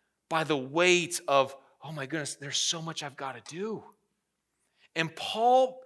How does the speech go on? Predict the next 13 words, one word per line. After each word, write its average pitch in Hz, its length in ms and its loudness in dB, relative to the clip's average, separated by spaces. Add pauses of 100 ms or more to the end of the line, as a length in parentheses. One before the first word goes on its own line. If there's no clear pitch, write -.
(120)
ends 196 420 0
this 151 160 -4
section 120 880 -4 (540)
by 170 160 0
saying 233 500 -2
something 160 420 -2
so 208 280 -2
comforting, 110 560 -10 (800)
okay? 165 320 -14 (380)
In 143 120 -8
verse 208 220 2
seventeen, 139 640 -2 (340)
"Brothers, 170 540 6